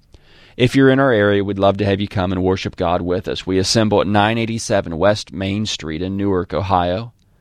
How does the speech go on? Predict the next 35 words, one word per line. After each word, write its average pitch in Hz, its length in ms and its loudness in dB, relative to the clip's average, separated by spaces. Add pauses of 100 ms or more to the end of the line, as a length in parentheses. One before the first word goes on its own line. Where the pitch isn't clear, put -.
(800)
We 120 400 4
would 113 200 2
invite 110 340 0
you 113 80 -10
to - 60 -16
come 120 220 -6
be 101 140 -4
with 127 180 -4
us 107 160 -6
on 87 100 -10
Sunday 101 320 -2
mornings 98 440 -4
for 95 160 -4
Bible 95 240 4
study 69 280 -4
at - 80 -4
nine 95 360 0
forty-five, 82 760 -2
or 80 140 -6
Sunday 104 480 -2 (320)
morning 113 320 2
for 123 120 -4
worship 120 440 0
at 117 100 -2
ten 120 240 -2
thirty, 113 440 -4 (360)
or 127 180 4
Wednesday 131 440 -2
evening 101 340 -4
for 101 140 -6
a 95 60 -6
period 107 260 -2
of 107 80 -2
Bible 95 260 2
study 92 440 -2